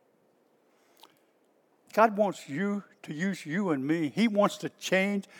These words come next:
our culture. I hate our culture in this country now.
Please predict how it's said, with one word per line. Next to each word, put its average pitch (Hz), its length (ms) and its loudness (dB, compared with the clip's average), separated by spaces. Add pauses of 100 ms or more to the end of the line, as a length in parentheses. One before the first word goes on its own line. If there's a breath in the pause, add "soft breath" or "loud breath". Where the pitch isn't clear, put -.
(440 soft breath)
our 185 380 4 (280)
culture. - 360 4
I 196 160 10
hate 220 360 6 (200)
our 160 160 -2
culture 214 360 8
in 170 80 2
this 170 140 2
country - 380 -2
now. 143 240 -2